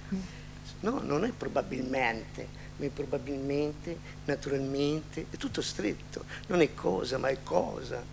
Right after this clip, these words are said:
non è perché, ma è perché. E ci disse all'uscita: "Per mettere a frutto i soldi che mi date,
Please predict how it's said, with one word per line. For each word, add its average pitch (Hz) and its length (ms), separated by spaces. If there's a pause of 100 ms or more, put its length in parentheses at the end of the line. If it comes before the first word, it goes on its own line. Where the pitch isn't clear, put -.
(180)
non 143 140
è 135 40
perché, - 340
ma - 100
è - 20
perché. - 480 (680)
E 202 160
ci 185 120
disse 135 400 (500)
all'uscita: - 600 (420)
"Per 226 180
mettere 226 360
a 151 40
frutto - 560 (1400)
i 156 80
soldi 139 520
che 147 120
mi 131 180
date, 113 460